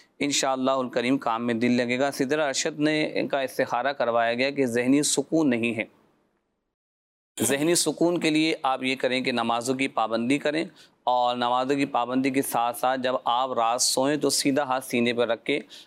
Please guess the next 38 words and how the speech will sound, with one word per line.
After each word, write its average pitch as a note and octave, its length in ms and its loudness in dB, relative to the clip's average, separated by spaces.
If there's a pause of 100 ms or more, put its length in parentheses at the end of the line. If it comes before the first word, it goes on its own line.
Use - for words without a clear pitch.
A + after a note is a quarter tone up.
(180)
آپ B2 200 0 (120)
گیارہ C3 320 2
بار B2 280 2
یہ B2+ 180 0
پڑھیے، A#2+ 320 -2
یا B2 260 0
باعثو A#2+ 680 0
یا A#2 140 2
نورو، G#2 440 0
اول B2 280 0
و B2 60 4
آخر A#2 220 0 (120)
تین A#2+ 140 0
تین A#2 200 0
بار A#2 160 0
درود A2 260 -2 (120)
پاک G#2+ 220 -4
کے A#2 80 -2
ساتھ، B2+ 300 -2 (360)
انشاءاللہ B2 500 0
الکریم A#2+ 520 -2
خیر A#2 180 -2
والے A2 220 0
معاملات G#2+ 460 0
ہوں G#2 140 0
گے۔ G#2+ 140 0
عمر D3 200 0
بھائی D3 180 -2
نے D3+ 100 0
استخارہ C#3 460 -2
کروایا B2 360 0
کہ B2+ 180 -2
وہ A#2+ 120 0
بیمار A2+ 380 0
رہتے A#2 280 -2
ہیں، A#2 140 -2
بیماری G#2+ 400 -2
کا A#2+ 220 0